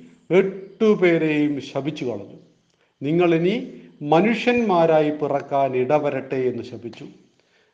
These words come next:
ദേവഗണങ്ങളുടെ കൂട്ടത്തിൽപ്പെട്ട അഷ്ടവസുക്കൾ മനുഷ്യരായി പിറക്കുന്നതിൽ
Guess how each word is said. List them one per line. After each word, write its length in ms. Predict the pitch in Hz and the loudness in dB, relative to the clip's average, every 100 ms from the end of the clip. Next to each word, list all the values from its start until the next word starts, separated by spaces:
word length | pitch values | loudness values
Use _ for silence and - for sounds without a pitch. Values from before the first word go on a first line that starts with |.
| - | -4
ദേവഗണങ്ങളുടെ 840 | 131 147 170 180 175 175 180 165 | 6 8 8 4 2 2 2 0
കൂട്ടത്തിൽപ്പെട്ട 920 | 156 156 151 170 170 151 143 123 - 208 - - - _ _ _ | -2 -4 -4 -4 -2 -6 -6 -8 0 0 0 -12 -20 _ _ _
അഷ്ടവസുക്കൾ 1000 | 127 - - 202 151 139 123 151 147 165 - - _ _ 135 | -8 -8 -2 -2 -2 -6 -4 -4 -4 -8 -18 -20 _ _ -4
മനുഷ്യരായി 840 | 135 160 190 190 214 208 202 202 | 0 0 0 0 4 6 6 2
പിറക്കുന്നതിൽ 1080 | 190 180 160 170 - 175 165 151 151 143 | -2 -4 -2 -4 -2 -2 0 0 0 -2